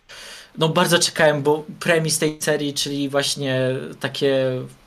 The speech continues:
przetworzenie Planetary na dzisiejsze realia komiksów D C. E, Planetary oczywiście komiksu Warrena Ellisa z, sprzed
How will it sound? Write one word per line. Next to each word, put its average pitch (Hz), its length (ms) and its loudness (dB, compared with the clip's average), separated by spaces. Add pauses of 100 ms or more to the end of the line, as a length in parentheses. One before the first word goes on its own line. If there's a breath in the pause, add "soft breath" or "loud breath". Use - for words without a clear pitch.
(800)
przetworzenie 165 580 2
Planetary 147 640 2
na 139 180 -2
dzisiejsze 135 480 0
realia 131 680 4
komiksów 131 400 -4
D 135 100 2
C. 131 180 0 (800 loud breath)
E, 113 220 4
Planetary 131 580 2
oczywiście 131 440 0 (100)
komiksu 131 520 -2
Warrena 127 360 0
Ellisa 113 440 0
z, 104 640 -2
sprzed - 460 -4